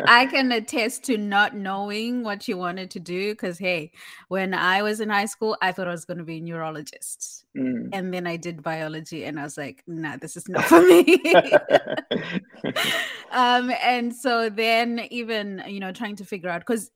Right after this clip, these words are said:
Speaker 1: I, I never imagined myself being in banking, which I am
Speaker 2: Mm-hmm.
Speaker 1: now. Um, and I did imagine myself sitting on boards and everything,
Speaker 2: Mm.
Speaker 1: 'cause that's something that I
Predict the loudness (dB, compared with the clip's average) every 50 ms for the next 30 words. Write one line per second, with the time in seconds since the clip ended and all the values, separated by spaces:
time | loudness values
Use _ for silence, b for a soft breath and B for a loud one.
0 | _ 2 2 4 4 4 2 2 0 -2 -4 -6 -8 _ _ _ _ -4 -4 -4
1 | -2 -2 -4 -2 0 0 0 0 -2 -6 -8 -8 -10 -12 -14 -12 -10 -8 -8 -8
2 | -8 -10 -10 -10 -10 -10 -8 -8 -10 -10 -10 -8 -8 -8 -8 -8 _ _ -14 -12
3 | -10 -8 -8 -6 -6 -6 -6 -6 -6 -4 -4 -4 -4 -4 -6 -8 _ B B B
4 | B B B B B B -4 -2 0 2 2 0 0 -2 -6 -8 -10 -10 -10 -12
5 | -12 -14 _ _ -8 -4 -2 -2 -2 -2 -2 -4 -6 -8 -6 -4 -2 -2 0 2
6 | 4 6 6 6 6 6 4 2 0 -4 -6 -6 -6 -4 -2 -2 -2 -2 -2 -4
7 | -4 -4 -4 -4 -6 -6 -8 -8 -8 -8 -6 -4 -4 -4 -6 -6 -8 -8 -8 -8
8 | -8 -8 -8 -10 -10 -10 -6 -4 -2 0 0 0 -2 -2 -4 -6 -6 -6 -6 -6
9 | -6 -8 -8 -8 -8 -10 -10 -12 -12 -12 -10 -8 -6 -6 -6 -6 -8